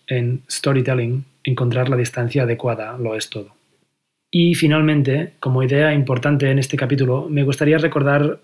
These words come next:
una palabra clave de Hayden White. Esa palabra es emplotment,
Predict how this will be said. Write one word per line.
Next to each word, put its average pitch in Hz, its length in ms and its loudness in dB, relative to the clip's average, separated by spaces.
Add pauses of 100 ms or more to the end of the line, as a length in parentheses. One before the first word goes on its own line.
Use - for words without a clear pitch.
una 156 220 0
palabra 135 360 0
clave 131 260 -2
de 127 100 0
Hayden 120 380 -4
White. 104 320 -16 (560)
Esa 143 200 0
palabra 143 380 2
es - 300 -4 (360)
emplotment, 117 640 -4